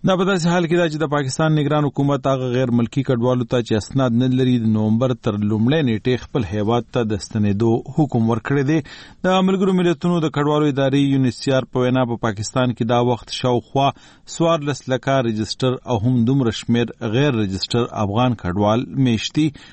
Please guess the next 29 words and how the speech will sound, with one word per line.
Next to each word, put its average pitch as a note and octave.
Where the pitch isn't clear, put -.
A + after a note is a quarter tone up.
لنډمهالي F3
وزیر E3
اعظم D#3
له D3+
تحریک C3+
طالبان B2+
پاکستان A#2+
سره B2+
د A#2
مذاکراتو A2
خبره G#2+
رد D3
کړه D#3+
او D3+
وی F#3+
ویل E3+
چې D#3
په B2+
هیڅ E3
صورت B2+
به B2+
د A2+
ریاست G#2+
ضد A#2
عناصرو G2+
سره A2
خبرې G#2
نه C3
کیږي۔ A#2